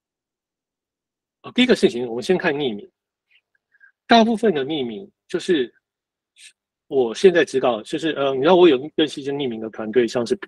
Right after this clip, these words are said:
G M X，像是 Gans Network，哦，就是我觉得大部分的匿名团队其实不是全匿名，就是有点像我去一个活动吃火锅会看到那个人这样子。我就是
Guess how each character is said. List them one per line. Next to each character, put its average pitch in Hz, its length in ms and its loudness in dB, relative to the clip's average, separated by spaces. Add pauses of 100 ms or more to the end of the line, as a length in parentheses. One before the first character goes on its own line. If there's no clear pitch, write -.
G - 140 2
M 120 120 2
X， - 460 -6
像 123 200 -4
是 120 560 2
Gans 131 340 4
Network， 127 460 2 (580)
哦， 104 200 -8 (160)
就 131 120 0
是 120 340 0
我 - 100 4
觉 - 80 4
得 214 60 8
大 208 160 6
部 196 100 2
分 185 140 4
的 139 60 -2
匿 147 200 -4
名 117 140 -8
团 110 220 -14
队 117 300 -4 (560)
其 - 320 -8
实 117 460 -4
不 123 100 -2
是 147 180 -2
全 113 200 -8
匿 123 160 0
名， 104 180 -10 (800)
就 165 140 6
是 123 360 6
有 135 80 2
点 131 100 4
像 - 280 -4 (440)
我 131 100 4
去 202 140 6
一 - 20 10
个 160 80 2
活 127 160 2
动 151 140 4
吃 143 160 -2
火 107 160 -4
锅 123 120 0
会 127 120 2
看 123 180 -6
到 113 80 -8
那 117 140 -10
个 101 80 -10
人 - 100 -14 (100)
这 - 80 -14
样 92 140 -12
子。 - 100 -20 (720)
我 120 80 -10
就 147 140 0
是 131 400 2